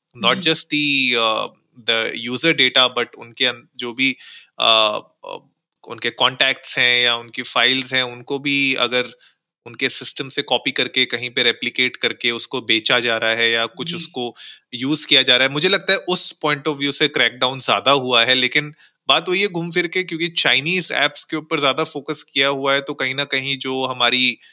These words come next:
Speaker 1: अ, चाइना के साथ एक वो वॉर भी चल रही है बॉर्डर पे,
Speaker 2: जी।
Speaker 1: उसको भी कहीं ना कहीं, अ, मद्देनजर ये एक पावर प्ले, अ,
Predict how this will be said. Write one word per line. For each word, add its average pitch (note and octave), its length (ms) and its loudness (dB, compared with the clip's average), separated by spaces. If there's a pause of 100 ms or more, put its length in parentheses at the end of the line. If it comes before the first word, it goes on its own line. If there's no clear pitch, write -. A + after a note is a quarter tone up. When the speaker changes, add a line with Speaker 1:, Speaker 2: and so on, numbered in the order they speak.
(340)
Speaker 1:
अ, G#2+ 120 -8
चाइना A#2 420 0
के B2+ 140 -4
साथ B2 340 -2
एक B2 280 -2
वो A#2+ 420 -8 (360)
वॉर B2 360 0
भी C3 120 -2
चल B2 200 2
रही B2 200 -2
है A#2+ 60 0
बॉर्डर A2+ 340 -6
पे, G#2+ 260 -2 (520)
Speaker 2:
जी। D#3+ 280 -10 (100)
Speaker 1:
उसको C#3+ 340 -4
भी C#3+ 120 -2
कहीं C3 220 -2
ना C3 100 0
कहीं, B2+ 340 -2
अ, A#2+ 180 -2
मद्देनजर A#2 640 -2
ये A#2+ 260 4
एक A#2+ 200 -2
पावर A2+ 280 2
प्ले, A#2 300 0 (460)
अ, A2 340 -4